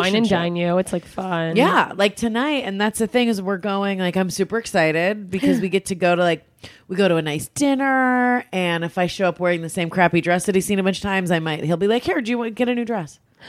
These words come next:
Speaker 2: <gasps> Oh my God, get a new dress.
Speaker 1: Yeah. Well, this is when I went to this, so now
Speaker 2: That's
Speaker 1: here's
Speaker 2: way more than, like, that's, I'd rather hear that than "I love you." <laughs>
Speaker 1: Isn't that nice?
Speaker 2: Get a
Speaker 1: Well,
Speaker 2: new dress.
Speaker 1: well, we went to Turks and Caicos.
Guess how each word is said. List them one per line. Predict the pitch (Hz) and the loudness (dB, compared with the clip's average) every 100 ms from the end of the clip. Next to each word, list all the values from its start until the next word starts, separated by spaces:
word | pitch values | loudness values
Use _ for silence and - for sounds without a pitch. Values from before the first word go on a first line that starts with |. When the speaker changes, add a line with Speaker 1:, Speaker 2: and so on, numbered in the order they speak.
| 240 | -4
Speaker 2:
<gasps> | 240 214 180 _ _ _ - | -2 -2 -6 _ _ _ -4
Oh | 185 180 | -2 -2
my | 160 | -4
God, | 151 180 175 - | -6 -8 -8 -2
get | 247 240 | 0 2
a | |
new | 202 180 | 0 -2
dress. | - 208 214 196 - - - - | -4 -6 -4 -6 -10 -18 -20 -16
Speaker 1:
Yeah. | 185 226 190 - - | -6 -4 -4 -8 -6
Well, | 214 | -2
this | 226 269 | 0 0
is | 294 226 | 0 -2
when | 233 | -2
I | |
went | 233 247 | 0 -4
to | 202 | 0
this, | 220 226 | 0 2
so | 240 | 0
now | 208 | 2
Speaker 2:
That's | 233 320 | 2 4
Speaker 1:
here's | 294 | 6
Speaker 2:
way | 254 254 | 6 6
more | 240 214 196 | 6 4 4
than, | 185 185 170 | 2 -2 0
like, | 196 175 | -2 0
that's, | 208 202 - | 0 0 2
I'd | 226 | 4
rather | 226 226 | 6 6
hear | 202 | 6
that | 185 170 | 6 4
than | 170 165 | 4 2
"I | |
love | 156 147 160 | 2 0 -4
you." | 165 202 - - | -4 -4 -6 -4
<laughs> | 370 - - | -2 -2 -2
Speaker 1:
Isn't | 285 247 311 | 0 2 4
that | 302 226 | 2 4
nice? | 214 254 - | 4 2 2
Speaker 2:
Get | 466 | 2
a | |
Speaker 1:
Well, | 381 349 | 4 2
Speaker 2:
new | 339 | -2
dress. | - - - | -4 -2 2
Speaker 1:
well, | 254 | 2
we | 254 254 | 4 0
went | 226 254 | 0 -4
to | - | -2
Turks | 240 202 | -4 -2
and | 233 | 0
Caicos. | 254 392 233 160 165 - - | 2 2 4 2 0 -4 -10